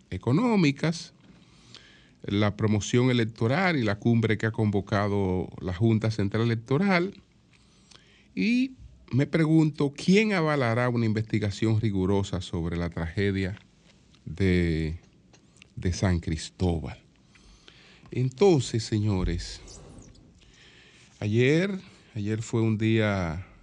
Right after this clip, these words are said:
eh, muy triste porque, eh, poco tiempo después de nosotros retirarnos, de concluir nuestra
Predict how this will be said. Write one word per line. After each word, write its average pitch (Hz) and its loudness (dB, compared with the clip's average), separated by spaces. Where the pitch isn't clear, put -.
eh, 85 -6
muy 92 -4
triste 120 -2
porque, 107 -2
eh, 98 -14
poco 107 -2
tiempo 107 0
después 104 0
de 87 -2
nosotros 104 -4
retirarnos, 95 0
de 90 -6
concluir 90 -6
nuestra 92 -4